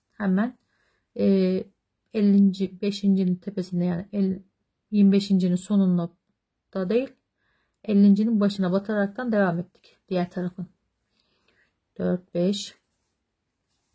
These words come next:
altı, yedi, sekiz.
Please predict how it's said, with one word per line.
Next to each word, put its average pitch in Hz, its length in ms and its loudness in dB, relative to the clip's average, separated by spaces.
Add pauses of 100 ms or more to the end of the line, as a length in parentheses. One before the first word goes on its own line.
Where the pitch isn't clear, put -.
(2000)
altı, 196 680 -2 (2750)
yedi, 190 580 -2 (2500)
sekiz. - 640 -10